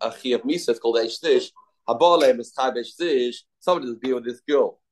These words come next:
this Yavama. After the nine-year-old does beer with her, you may think she is considered Eish Dish. Kamash Malan, what's the Kamash Malan? Zeres Kosev Ba'alma. Although, if you Rashi, it's a full marriage,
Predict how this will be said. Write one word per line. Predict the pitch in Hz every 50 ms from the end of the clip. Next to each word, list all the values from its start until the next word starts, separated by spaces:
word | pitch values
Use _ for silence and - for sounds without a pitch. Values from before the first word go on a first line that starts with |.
| _ _ _ _ _ _ _ _ _ _ _ _ _ _ _ _ _ _ _ _ _
this | 113 104 - -
Yavama. | 127 - 143 165 165 139 110 85 _ _ _ _ _ _ _ _ _ _ _ _ _ _ _ _ _ - - _ _ _
After | 147 175 180 - _ 135 127
the | 117 120 123 120 117 117 - _ _ _ _
nine-year-old | - - 127 131 135 135 127 127 123 120 113
does | 117 113
beer | _ - 127 123
with | 120 107
her, | 131 131 120 101 - _ _ - - - -
you | 120 123
may | 131 131
think | 131 131 117 107 - _ _ _ -
she | - - 139
is | 127 -
considered | - 120 113 - 123 120 117
Eish | 117 120 120 -
Dish. | - 175 165 139 135 - _ _ _ _ _
Kamash | - 127 127 127 -
Malan, | - 139 160 170 160 131 123 123 123 127 123 120 _ _ _ _ _ _
what's | 143 143 143
the | 135
Kamash | 127 135 131 127 -
Malan? | 127 139 156 160 165 _ _ _ _ _ _ _
Zeres | 147 160 151 143 -
Kosev | - - 123 127 - 151 131
Ba'alma. | - 120 113 113 113 120 143 160 - _ _ _ _ _ _ _ _ _ _ _ _
Although, | 127 139 143 127 156 175 185 165 139 110 - _ _ _ _ _ _ _ _ _ _ _ _ _ _ _ _
if | - -
you | 151 160
Rashi, | 156 151 135 - - 101
it's | 90 _
a | 107
full | - _ 139 131
marriage, | 120 120 120 131 - - - - _